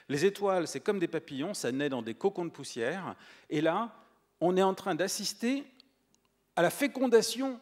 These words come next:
de l'étoile, parce qu'en réalité, ils se sont rendus compte que ce petit grumeau-là est comme un spermatozoïde qui vient féconder l'ovule ici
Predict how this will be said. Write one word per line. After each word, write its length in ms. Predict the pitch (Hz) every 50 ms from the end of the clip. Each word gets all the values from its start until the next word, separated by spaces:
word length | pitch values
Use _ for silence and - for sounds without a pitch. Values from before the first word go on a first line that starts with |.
| - _ _ _ _ _ _ _ _
de 140 | 139 131 160
l'étoile, 460 | 165 170 165 - 202 208 240 254 220
parce 160 | 208 175 -
qu'en 100 | - 190
réalité, 640 | 185 208 202 202 196 202 214 214 196 165 143 139 151 -
ils 120 | - 151
se 120 | - - 180
sont 140 | - 202 190
rendus 180 | 185 170 170 170
compte 220 | - 202 202 -
que 80 | - -
ce 140 | - -
petit 360 | - - - - 220 - - 175
grumeau-là 640 | - 151 175 180 156 156 147 135 139 170 185 - -
est 100 | 151 147
comme 180 | - 233 226 214
un 60 | 185
spermatozoïde 840 | 156 - - 226 190 190 190 185 - 180 160 151 151 165 165 156
qui 120 | - 151 127
vient 120 | 127 135
féconder 460 | - - 202 196 - 175 185 165 160
l'ovule 320 | 151 151 135 139 151 135 127
ici 320 | 120 - - 156 202 233